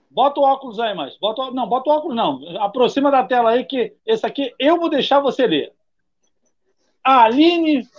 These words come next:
Ferreira Vasconcelos. Lê aí, maestro.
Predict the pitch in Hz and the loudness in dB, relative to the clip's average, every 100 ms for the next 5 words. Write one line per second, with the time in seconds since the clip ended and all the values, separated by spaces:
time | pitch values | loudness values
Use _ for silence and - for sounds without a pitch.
0 | - - - 233 160 220 226 214 208 _ | -20 -16 -4 -2 0 2 2 0 -2 _
1 | 185 185 - 151 - 123 110 _ 170 208 | -4 -4 -4 -8 -10 -18 -20 _ -4 -2
2 | 208 170 135 123 - | 0 -2 -4 -10 -18